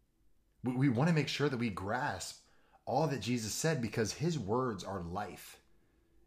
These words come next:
And without them, guys, we're, we're gonna perish.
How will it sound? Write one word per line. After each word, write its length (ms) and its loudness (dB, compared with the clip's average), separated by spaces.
And 180 4
without 320 0
them, 320 -2
guys, 240 0
we're, 160 -2
we're 100 4
gonna 140 6
perish. 480 -4